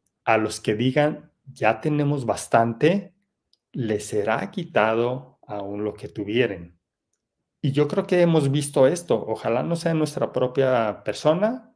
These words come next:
pero si es así, tenemos la posibilidad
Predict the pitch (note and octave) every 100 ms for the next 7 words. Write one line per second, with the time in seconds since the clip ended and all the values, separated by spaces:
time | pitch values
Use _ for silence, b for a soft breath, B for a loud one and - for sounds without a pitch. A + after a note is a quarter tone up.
0 | _ - A#2+ G#2+ - A2+ A#2 B2+ C#3 -
1 | D#3 A3+ - _ _ _ _ _ _ -
2 | A2+ A#2 C3+ C3+ A#2 A2+ G#2+ A2+ G2+ G2+
3 | G#2 A2+ B2+ G#2+ G2 _